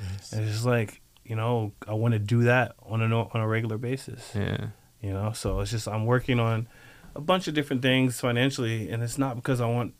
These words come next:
Speaker 2: wealth. It's because I want wealth that I can help others with, and as well live, live out the things that I wanna do.
Speaker 1: Mm-hmm.
Speaker 3: What's something you wanna do that you haven't done yet?
Speaker 2: I wanna, I wanna get a pilot's license.
Speaker 1: Nice.
Speaker 3: Oh, very cool.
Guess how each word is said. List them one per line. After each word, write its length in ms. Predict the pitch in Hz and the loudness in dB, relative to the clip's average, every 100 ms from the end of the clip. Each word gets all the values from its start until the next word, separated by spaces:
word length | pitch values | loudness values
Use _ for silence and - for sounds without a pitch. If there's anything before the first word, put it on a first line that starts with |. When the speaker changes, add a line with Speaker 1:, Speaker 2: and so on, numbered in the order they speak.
| - | -8
Speaker 2:
wealth. 440 | 104 123 110 - | 0 0 0 -6
It's 140 | 95 - | -10 -10
because 240 | 110 123 | -4 -4
I 60 | 113 | 0
want 280 | 117 117 - _ | 0 -2 -4 _
wealth 340 | 107 113 117 113 _ - | -6 -2 -2 -4 _ -4
that 180 | 117 - | -4 -2
I 140 | 110 | -4
can 160 | 110 104 | -2 -4
help 280 | 110 107 - | -4 -6 -6
others 320 | 113 117 107 | -6 -6 -8
with, 200 | - - _ _ _ _ _ - | -12 -18 _ _ _ _ _ -2
and 100 | 127 | 0
as 140 | 123 | 2
well 180 | 139 127 | 2 2
live, 300 | 104 98 - | 0 -4 -6
live 160 | 110 107 | -4 -2
out 220 | 101 - | -4 -6
the 80 | 110 | -10
things 280 | 107 104 98 | -6 -8 -8
that 100 | 90 | -14
I 60 | |
wanna 240 | 87 87 87 | -14 -14 -14
do. 120 | - | -16
Speaker 1:
Mm-hmm. 240 | 113 113 90 87 - | -14 -10 -8 -10 -8
Speaker 3:
What's 160 | - 110 | -4 -2
something 260 | 104 95 98 | -2 -2 -2
you 100 | 95 | 0
wanna 160 | 92 | 0
do 180 | 90 92 | 0 -2
that 180 | 92 - | -2 -2
you 40 | |
haven't 200 | 95 90 | -4 -4
done 200 | 87 90 | -4 -4
yet? 200 | 92 90 - _ - | -4 -6 -10 _ -12
Speaker 2:
I 40 | 107 | -4
wanna, 500 | 113 110 104 95 90 | -2 -2 -4 -6 -8
I 40 | |
wanna 140 | 98 107 | -8 -6
get 100 | 101 | -6
a 60 | |
pilot's 500 | - - 104 95 - | -8 -10 -8 -8 -12
license. 320 | - - - - - | -16 -18 -20 -20 -12
Speaker 1:
Nice. 340 | 101 98 - - _ - | -8 -8 -10 -16 _ -6
Speaker 3:
Oh, 80 | 110 | -2
very 240 | 120 151 | 0 0
cool. 340 | 113 98 90 | 0 -2 -2